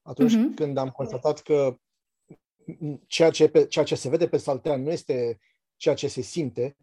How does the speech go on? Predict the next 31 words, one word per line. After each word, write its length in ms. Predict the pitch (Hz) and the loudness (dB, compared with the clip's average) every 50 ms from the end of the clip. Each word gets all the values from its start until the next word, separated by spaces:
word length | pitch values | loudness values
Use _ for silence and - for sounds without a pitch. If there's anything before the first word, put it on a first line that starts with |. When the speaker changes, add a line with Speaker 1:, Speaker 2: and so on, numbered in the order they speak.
| _ _ _ _ _ _ _ _ | _ _ _ _ _ _ _ _
Speaker 1:
și 440 | - - - - 139 135 135 135 127 | -12 -10 -8 -6 -6 -4 -4 -4 -4
niciun 400 | 131 135 139 143 147 - 147 143 | -6 -6 -4 -4 -4 -4 -4 -2
procedeu 460 | - 147 - - 127 120 151 165 156 | -2 0 0 0 2 4 4 4 4
nu 100 | 147 135 | 4 0
poate 280 | - 143 135 113 147 | 2 2 2 2 0
fi 580 | 123 - - 139 143 139 139 135 131 127 120 _ _ _ _ _ _ _ _ _ _ _ _ _ | -4 -4 -6 -10 -8 -6 -6 -4 -4 -6 -8 _ _ _ _ _ _ _ _ _ _ _ _ _
copiat 920 | - - 156 143 - - 147 139 139 147 147 147 - - - - - _ _ _ _ _ _ _ _ _ _ | -6 -2 -2 -2 -2 -2 -4 2 4 4 4 2 0 -6 -20 -20 -20 _ _ _ _ _ _ _ _ _ _
ca 160 | _ - 135 | _ -6 -4
în 240 | 131 127 123 123 123 | -4 -4 -4 -4 2
Word, 280 | 131 147 143 123 104 98 | 4 6 6 4 4 -2
copy-paste, 840 | - - 135 127 - 131 120 - - 123 113 131 160 - - _ _ _ _ _ _ _ _ | -6 -6 -6 -6 -6 -10 -12 -8 -4 -4 -4 -4 -4 -8 -12 _ _ _ _ _ _ _ _
ci 260 | _ - - 120 - _ _ - | _ -16 -16 -16 -16 _ _ 0
totul 260 | - 170 160 - 151 | 0 2 2 4 2
este 380 | 135 - - 135 127 123 - _ _ | 2 2 0 -2 -2 -4 -8 _ _
complet 420 | - - 139 127 - - 160 160 | -4 -2 -2 -2 0 4 4 4
diferit, 380 | 127 135 120 - 127 135 143 135 | 4 2 -6 -6 -6 -6 -6 -6
complet 440 | - 127 123 117 113 - 160 160 160 | -6 -4 -4 -2 2 4 4 4 4
nou 380 | 139 139 127 120 113 139 190 - _ _ _ _ _ _ _ _ _ | 2 -4 -2 0 0 -2 -2 -6 _ _ _ _ _ _ _ _ _
și 380 | _ - - - - - - 147 139 139 139 135 135 135 131 131 127 127 127 - | _ -12 -10 -8 -8 -6 -6 -6 -4 -4 -4 -2 -2 0 0 0 0 -2 -4 -6
nu 160 | - 165 160 | -8 -8 -6
te 120 | 170 185 160 | -4 -4 -2
poți 180 | - 160 - | -2 -4 -4
culca 280 | - 143 131 - 165 156 | -4 -6 -4 -2 -2 -2
pe 100 | - 147 | 0 -2
ureche, 400 | 135 135 139 151 131 - - 127 | -2 2 2 2 2 0 -2 -6
"Măi, 180 | 127 139 139 | -6 -6 -6
știu 320 | 127 - - - - 151 143 | -6 -8 -10 -8 -6 -8 -6
să 120 | - - | -4 -4
fac 220 | 131 - 147 135 - | -4 -2 -2 -2 -2
chestia 340 | - 135 123 - - 143 | -2 -6 -6 -2 -2 0
aia, 360 | 135 131 127 123 120 120 131 | 0 2 0 0 -2 -4 -6